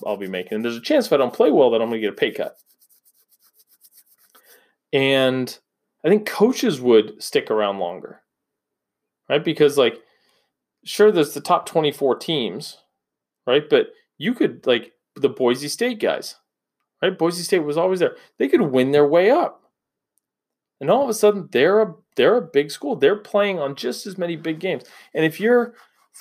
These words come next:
thinking you're gonna go to the league, if you think you're gonna go to the N F L,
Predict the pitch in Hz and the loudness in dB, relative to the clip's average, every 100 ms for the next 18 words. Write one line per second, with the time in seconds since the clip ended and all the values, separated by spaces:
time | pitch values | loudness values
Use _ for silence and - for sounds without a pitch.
0 | - 196 202 208 165 143 151 139 143 165 | -2 0 0 -2 -2 -2 -4 2 2 2
1 | 135 123 139 196 147 170 190 - 156 175 | 0 0 -2 -4 -10 -10 -8 -2 -2 -2
2 | 160 156 143 139 143 127 127 117 - 139 | -6 -4 2 4 4 2 0 -2 2 2
3 | 247 | 2